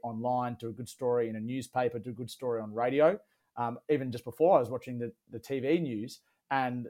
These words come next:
the journalist was simply just regurgitating what other journalists had said throughout the day. I could have said to you today,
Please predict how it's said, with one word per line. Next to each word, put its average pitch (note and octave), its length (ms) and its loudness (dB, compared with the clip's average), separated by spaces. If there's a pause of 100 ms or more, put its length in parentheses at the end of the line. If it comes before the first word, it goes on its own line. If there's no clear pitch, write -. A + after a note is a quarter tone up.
the A#2+ 100 -8
journalist C#3+ 520 -2
was B2 160 -6
simply F3+ 300 -2
just B2+ 200 -4
regurgitating B2+ 640 -2
what A#2 180 -6
other C3+ 140 2
journalists B2+ 460 -4
had G#2 120 -12
said B2 300 -2
throughout A#2+ 180 -4
the A#2 60 -6
day. A2+ 200 0
I D#3+ 120 10
could F#3 140 0
have C#3 100 0
said C#3 200 2
to C3 80 -10
you - 40 -6
today, B2+ 380 2